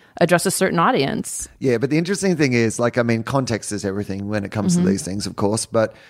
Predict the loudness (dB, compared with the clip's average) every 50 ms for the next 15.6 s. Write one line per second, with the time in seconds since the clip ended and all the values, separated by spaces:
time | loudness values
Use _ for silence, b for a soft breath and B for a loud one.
0 | B B B -4 0 2 2 2 2 2 2 2 2 2 2 2 2 2 0 0
1 | 2 2 2 2 2 0 0 -2 -2 -4 -2 -2 -2 -4 -2 -2 -2 0 0 0
2 | -2 -2 -4 -4 -4 -4 -4 -2 0 0 0 2 0 0 0 -2 -2 -2 0 0
3 | 2 2 2 2 0 0 0 2 2 4 2 2 2 2 0 2 0 0 0 0
4 | -2 -4 -4 0 2 2 4 2 2 0 -2 -2 -6 -6 -2 2 2 2 4 4
5 | 2 2 2 2 0 0 0 0 0 -2 -2 -2 -4 -4 -8 B B B B B
6 | B B B 0 2 4 4 2 2 0 -2 -4 -6 -8 -14 _ -4 0 2 2
7 | 4 4 4 2 2 2 0 0 0 0 0 2 2 0 0 0 -4 -6 -4 -6
8 | -10 -10 -10 -10 -8 -8 -4 -2 -2 0 2 0 0 2 4 2 2 2 2 0
9 | 2 2 2 0 0 0 0 2 2 2 4 2 0 -2 -2 0 0 0 0 -2
10 | -2 -2 -2 -2 -2 -2 -4 -4 -2 0 0 0 0 0 0 0 0 0 2 0
11 | -2 -2 0 -2 -2 -2 0 0 2 2 2 2 2 2 0 2 2 2 2 2
12 | 2 2 2 2 0 2 0 -2 -2 -2 -2 -2 0 0 -2 0 2 2 2 0
13 | 0 -2 -2 -2 -2 -2 -4 -6 -6 -4 -4 -4 -6 -2 0 2 4 4 4 2
14 | 0 -2 0 0 -2 -2 -2 -2 0 0 2 4 4 4 4 2 2 4 2 2
15 | 2 0 0 0 2 0 2 0 0 0 -2 -4